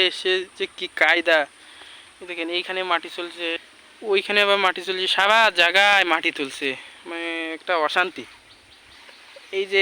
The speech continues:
এইখান থেকে আবার গতকালকে ঘাস কাটা হয়েছে, গতকালকে, আজকে এইখান থেকে কাটা হয়েছে কিছু। আর এই যে পেলিটা দেখতেছেন, এইখান থেকে আপনাদেরকে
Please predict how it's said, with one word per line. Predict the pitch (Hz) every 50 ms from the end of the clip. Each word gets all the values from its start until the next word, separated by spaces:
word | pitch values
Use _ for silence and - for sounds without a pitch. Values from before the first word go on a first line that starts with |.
| 190 190
এইখান | 196 190 - 190 185 -
থেকে | 190 - 190
আবার | 190 196 196 190 180
গতকালকে | 175 165 - 165 180 175 175 175 165 151 156
ঘাস | 147 147 - -
কাটা | 160 - 151 131
হয়েছে, | 123 123 - 135 127 - - - - - - - - - - - - - - - - - - - - - - - - - - - - - - - - - - - - - - - 175 175
গতকালকে, | 180 180 - 185 180 185 185 180 - - 185 185 196 - - - - - - - - - - - - 170
আজকে | 175 170 - - - 185 185 180
এইখান | 180 - - 180 180 -
থেকে | 185 185 175 165
কাটা | 170 151 165 156
হয়েছে | 156 156 - 180 165 -
কিছু। | 165 - 196 208 202 - - - - - - - - - - - - - - - - - - - -
আর | 156 139 - 175 190
এই | 202 202
যে | 202 190 -
পেলিটা | 196 196 196 185 196 190 180 180
দেখতেছেন, | 175 - - 180 165 - 175 170 170 165 165 151 - - 170 170
এইখান | 170 - 180 180 -
থেকে | 180 - 180 165
আপনাদেরকে | - 190 180 - 180 175 -